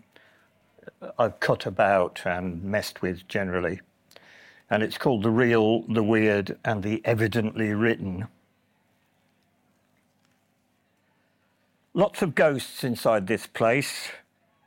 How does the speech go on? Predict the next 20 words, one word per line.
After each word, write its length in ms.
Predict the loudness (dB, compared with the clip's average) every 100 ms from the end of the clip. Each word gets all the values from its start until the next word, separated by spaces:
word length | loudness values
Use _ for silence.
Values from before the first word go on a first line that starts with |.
| -4
most 280 | -2 -2 -2
of 100 | 0
them 160 | 0
your 180 | 0 2
own. 360 | 4 2 0 -4 _ _ _ _ _ _ _ _ _ -2
The 80 |
mirror's 400 | 2 4 2 2
not 260 | 0 0 -2
cracked 440 | 0 2 2 -2 -6
from 160 | -6
side 380 | 0 2 2 0
to 80 | -6
side 480 | -2 2 2 2 -2
so 120 | -4
much 220 | -2 -2
as 200 | -4 -4 -14 -20 -4
on 140 | 0
holiday 540 | 0 2 2 2 0 -2
from 240 | -2 -2
itself. 580 | -2 0 2 2 0 -10